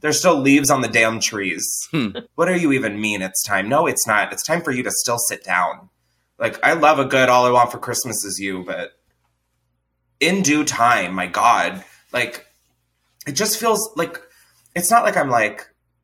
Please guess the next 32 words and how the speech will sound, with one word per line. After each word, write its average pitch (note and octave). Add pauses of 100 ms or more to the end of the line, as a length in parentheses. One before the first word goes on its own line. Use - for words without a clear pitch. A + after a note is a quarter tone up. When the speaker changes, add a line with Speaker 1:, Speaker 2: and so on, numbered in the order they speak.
(120)
Speaker 1:
"No D#3+
playing F#3 (120)
abba. B2+ (280)
Th-, -
it's -
too G#3+
soon." F#3+
Like, C#3+ (2000)
you G#3
have B3+
to C4
be, F3+
like, C#3+
in D#3+
a C3
spec-, -
like, E3 (340)
it's F#3+
not C4
appropriate D#3 (460)
to A3
be A3+
playing A#3
Christmas C#4
music. C#3
It's, D#3+
like, F#3+ (360)
too C4
happy. G#3+
It's -
too, A#3
like, F#3